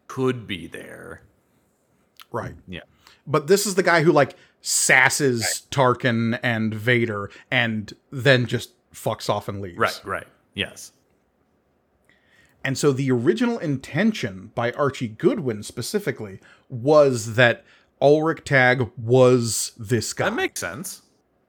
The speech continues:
Speaker 2: And that he survived the Death Star by, like, leaving before it exploded.
Speaker 1: Yeah, I follow that.
Speaker 2: And it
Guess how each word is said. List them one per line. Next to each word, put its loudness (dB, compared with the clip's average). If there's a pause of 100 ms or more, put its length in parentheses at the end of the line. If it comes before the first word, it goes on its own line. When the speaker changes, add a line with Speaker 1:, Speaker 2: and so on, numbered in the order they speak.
(480)
Speaker 2:
And 0
that 2
he 0
survived 0
the 4
Death 4
Star 2
by, 0
like, -8
leaving -4
before -2
it 0
exploded. -2
Speaker 1:
Yeah, -4
I -2
follow -2
that. -4
Speaker 2:
And -4
it -14